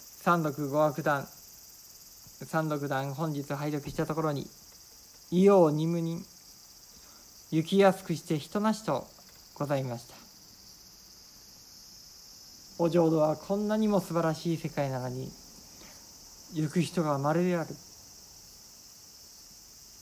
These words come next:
どうして皆さんはお浄土に行こうとされないのであろうか。そんなこと、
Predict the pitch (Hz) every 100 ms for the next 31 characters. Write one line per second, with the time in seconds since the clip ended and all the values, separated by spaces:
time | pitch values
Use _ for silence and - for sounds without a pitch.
0 | - - - - - - - - - -
1 | - - - - - - 143 202 247 202
2 | - 151 147 151 156 147 143 147 160 -
3 | - - - - - - - - - -
4 | - 156 165 165 160 160 160 190 185 175
5 | 180 196 214 214 190 175 156 143 - -
6 | - - - - - - - - - -
7 | - - - - - - - - - -
8 | - - - - - - - - - -
9 | - - - - - - 165 156 147 160
10 | 156 175 -